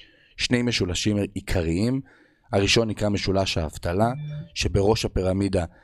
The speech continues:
באמת, אה, נמצאים, אה, אותם, אה, סקטור טכנולוגיה, אה, שהוא הסקטור שבאמת מניע את המשק, הוא מזרים הכי הרבה כספים, הוא צומח בצורה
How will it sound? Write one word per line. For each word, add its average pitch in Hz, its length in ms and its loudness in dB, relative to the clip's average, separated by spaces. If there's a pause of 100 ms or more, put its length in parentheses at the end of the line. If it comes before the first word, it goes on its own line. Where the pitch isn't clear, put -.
(220)
באמת, 101 380 2
אה, 90 500 2
נמצאים, 92 680 2
אה, 87 300 0 (300)
אותם, 95 400 0
אה, 87 140 0
סקטור 104 480 0
טכנולוגיה, 110 720 0 (760)
אה, 92 280 -2
שהוא 135 180 4
הסקטור 120 380 -2
שבאמת 101 440 0
מניע 95 640 0 (500)
את 98 140 -2
המשק, 95 720 0
הוא 92 220 2
מזרים 95 420 0
הכי 98 200 -2
הרבה 92 220 0
כספים, - 580 -2
הוא 87 100 -2
צומח 92 500 -2
בצורה 92 500 0